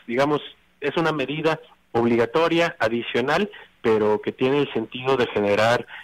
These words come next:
conciencia para que todos, todos podamos, eh, juntos salir adelante de esta, de este momento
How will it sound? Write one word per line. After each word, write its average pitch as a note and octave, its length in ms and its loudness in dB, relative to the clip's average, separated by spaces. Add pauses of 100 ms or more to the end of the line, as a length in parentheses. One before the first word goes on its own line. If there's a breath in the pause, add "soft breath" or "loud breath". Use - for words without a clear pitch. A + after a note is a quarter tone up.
conciencia C#3 840 0
para G#2+ 200 0
que - 140 -8
todos, B2 360 2 (260)
todos C#3 300 4
podamos, B2 400 0 (280 soft breath)
eh, G2+ 260 -4
juntos C#3 480 0 (220)
salir A2 220 2
adelante A#2 440 2
de C3 60 2
esta, D3 280 -2 (280 loud breath)
de C#3+ 80 2
este F#3+ 160 2
momento F3 540 -2